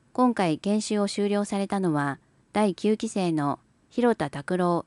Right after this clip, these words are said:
優子さんご夫妻と、後藤元弘、綾子さんご夫妻です。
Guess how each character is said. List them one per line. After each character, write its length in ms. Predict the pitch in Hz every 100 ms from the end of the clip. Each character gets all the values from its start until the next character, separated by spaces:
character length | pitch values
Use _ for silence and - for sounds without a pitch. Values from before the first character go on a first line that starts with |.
| _
優 180 | 208 233
子 140 | 196
さ 200 | 185 151
ん 80 | 143
ご 100 | 160
夫 100 | 175
妻 220 | - 165
と、 320 | - 147 139 - _ _ _ _ _ -
後 80 | 175
藤 120 | 214 226 196
元 220 | 202 226
弘、 400 | - 165 143 139 _
綾 200 | 214 240
子 100 | 240
さ 220 | 208 165 147
ん 60 |
ご 120 | -
夫 80 | 156
妻 220 | 175 160
で 220 | 139 139 143
す。 140 | -